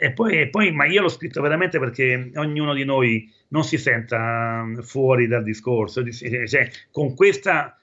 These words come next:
con questi tempi della giustizia, con queste garanzie, eh, che sono, che sono, eh, a favore di chi la esercita in maniera non sempre lecita,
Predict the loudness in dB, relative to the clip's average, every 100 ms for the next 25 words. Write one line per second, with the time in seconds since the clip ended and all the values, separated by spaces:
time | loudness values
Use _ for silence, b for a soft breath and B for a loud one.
0 | _ -12 0 0 0 -2 0 0 -2 -6
1 | -8 -8 -12 -10 -12 -10 -10 -10 -6 -6
2 | -4 -2 0 -2 -10 B B B -2 0
3 | 0 -2 -6 -4 0 2 0 -4 -6 -4
4 | 0 2 0 -2 -6 -6 -8 -6 -4 -2
5 | 0 2 2 0 -2 -4 -10 -12 -16 -20
6 | -18 -8 -4 0 2 2 2 2 2 0
7 | 0 0 2 2 6 6 6 4 0 -2
8 | -2 -2 -2 -4 0 2 0 -2 -4 -4
9 | -4 B B -4 -2 0 2 2 0 -2
10 | -6 -2 0 0 -4 -4 -2 0 0 0
11 | -4 -8 -4 -4